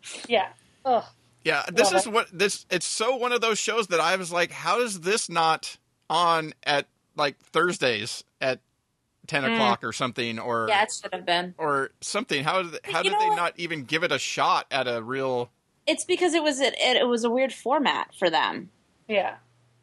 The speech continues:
Speaker 3: And that's
Speaker 1: Yeah.
Speaker 3: the thing. Like, I, I think it could have succeeded if it, if it wasn't kind of out there by itself in that, in
Speaker 2: But
Speaker 3: that.
Speaker 2: then it all, but it, but then to me, it, it makes more, makes more sense than putting on a half hour comedy and then a repeat of Big Bang Theory before Conan.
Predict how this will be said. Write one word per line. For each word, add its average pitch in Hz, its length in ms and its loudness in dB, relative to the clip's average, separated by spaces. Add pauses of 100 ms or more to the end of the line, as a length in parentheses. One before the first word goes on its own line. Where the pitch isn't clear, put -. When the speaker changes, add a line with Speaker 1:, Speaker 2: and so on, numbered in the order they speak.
(200)
Speaker 3:
And 226 260 2
that's 247 180 2
Speaker 1:
Yeah. 208 100 2
Speaker 3:
the 190 60 0
thing. 196 240 2
Like, 208 260 0
I, - 140 2 (200)
I - 20 0
think 262 240 0
it 277 100 -2
could 285 140 2
have 233 100 -2
succeeded 247 560 0
if 190 180 0
it, 190 240 0
if 196 160 0
it - 140 0 (380)
wasn't 202 500 0 (160)
kind 214 200 2
of 185 180 0 (100)
out 202 240 0
there 190 220 4
by 185 140 2
itself - 640 0 (120)
in 185 120 -4
that, 165 300 2
in 175 180 0
Speaker 2:
But 160 60 2
Speaker 3:
that. 151 120 4
Speaker 2:
then 247 100 2
it 254 100 0
all, 220 260 2
but 185 200 -4
it, 185 120 -4
but 160 260 -8
then 220 140 -2
to 185 120 -6
me, 240 180 -4
it, 214 160 -2
it 165 140 0
makes 190 300 0
more, 175 160 -2 (100)
makes 175 260 0
more 175 140 0
sense 196 400 0
than 160 280 -2 (440)
putting 175 240 0
on 160 300 2 (240)
a - 100 0
half 170 280 -2
hour 170 220 4
comedy 156 600 0
and 143 140 -6
then 139 80 -6
a 135 80 -2
repeat 156 380 -4
of 131 100 -2
Big 135 200 -2
Bang 143 220 0
Theory 123 380 -2
before 123 340 0
Conan. 139 480 -2